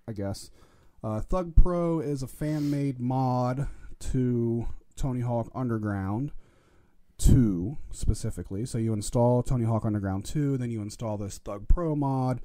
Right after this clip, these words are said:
and the Thug Pro mod has, like, all the different levels from all the different Tony Hawk games for the most part. You can pick 'em, and you'll see all that stuff. So it's super cool. So check out the game if you're into it after you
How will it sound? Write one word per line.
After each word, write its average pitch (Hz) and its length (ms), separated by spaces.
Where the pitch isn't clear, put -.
and 123 100
the 113 40
Thug 156 280
Pro 143 240
mod 120 360
has, 117 300
like, 104 120
all 151 200
the 135 120
different 113 320
levels 113 360
from 92 200
all 165 280
the 135 100
different 107 340
Tony 107 220
Hawk 104 300
games 101 380
for - 140
the 104 60
most 104 280
part. 104 220
You 95 60
can 101 120
pick 110 220
'em, 101 120
and 120 80
you'll 147 140
see 87 180
all 82 160
that 76 220
stuff. - 240
So 123 140
it's 113 120
super 180 300
cool. 87 320
So 107 220
check - 240
out 139 320
the 120 80
game 101 440
if - 180
you're 98 200
into 117 300
it 151 100
after 107 260
you 107 280